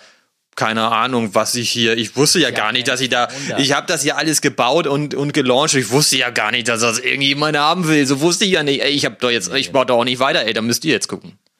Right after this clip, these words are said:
Speaker 2: Ich
Speaker 1: Was
Speaker 2: glaube,
Speaker 1: ist das denn immer, ey?
Speaker 2: ja, ich glaube, letzter Punkt dazu, ich glaube, der hat auch nicht den Anspruch, dass er irgendwas bauen möchte oder Founder oder ein Projekt macht, der hat einfach eine Kollektion gebaut,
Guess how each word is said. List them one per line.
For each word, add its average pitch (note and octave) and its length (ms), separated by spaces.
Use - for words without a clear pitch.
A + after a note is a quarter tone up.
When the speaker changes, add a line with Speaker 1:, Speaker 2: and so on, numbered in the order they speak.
Speaker 2:
Ich F#2 80
Speaker 1:
Was A#2+ 220
Speaker 2:
glaube, F2 80
Speaker 1:
ist E2+ 60
das - 80
denn F#2 40
immer, F#2 260
ey? - 240
Speaker 2:
ja, C#3+ 380
ich - 140
glaube, G2 340
letzter G2 300
Punkt G#2+ 220
dazu, F2 260
ich E2+ 80
glaube, E2+ 260
der F#2 80
hat F#2+ 140
auch F2+ 80
nicht E2+ 160
den - 60
Anspruch, - 280
dass - 160
er - 80
irgendwas D#2 220
bauen E2+ 240
möchte G2+ 200
oder C#2 120
Founder F#2 380
oder D#2 100
ein C#2+ 40
Projekt - 280
macht, A2 160
der F2+ 60
hat - 60
einfach D#2 140
eine F2 80
Kollektion F2 580
gebaut, E2+ 540